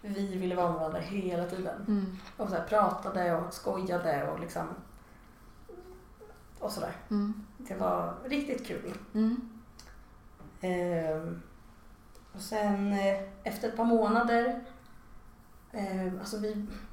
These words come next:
Speaker 1: vi liksom var ju väldigt mycket nakna.
Speaker 2: Mm.
Speaker 1: Båda vi, både jag och Ebba är ju ganska mycket nakna.
Speaker 2: Mm.
Speaker 1: Och då var vi ju det naturligt med varandra också.
Speaker 2: Mm.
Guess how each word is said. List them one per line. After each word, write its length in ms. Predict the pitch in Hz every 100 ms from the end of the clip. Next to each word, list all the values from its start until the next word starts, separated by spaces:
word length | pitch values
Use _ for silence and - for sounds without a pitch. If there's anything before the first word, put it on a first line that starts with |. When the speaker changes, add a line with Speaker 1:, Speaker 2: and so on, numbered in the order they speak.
| - - - -
Speaker 1:
vi 180 | 220 226
liksom 760 | 233 247 233 226 226 226 - - - -
var 320 | 208 226 247
ju 140 | 254 226
väldigt 260 | 233 208 208
mycket 240 | 202 214
nakna. 580 | 240 185 - - 285 - - - -
Speaker 2:
Mm. 100 | 196
Speaker 1:
Båda 340 | 220 208 208
vi, 460 | 226 180 175 160 -
både 180 | 214 214
jag 140 | 185
och 60 | 170
Ebba 200 | 170 -
är 200 | 202 247
ju 60 | 247
ganska 260 | 202 170
mycket 200 | 170 165
nakna. 320 | 165 - 175 190 208 196
Speaker 2:
Mm. 260 | 196 208 - - - - - -
Speaker 1:
Och 120 | 196
då 80 | 196
var 260 | 214 220
vi 60 | 220
ju 20 | 208
det 120 | 175
naturligt 440 | 180 214 190 175
med 120 | 180 175
varandra 380 | 165 165 -
också. 260 | - - - - - - -
Speaker 2:
Mm. 200 | 202 185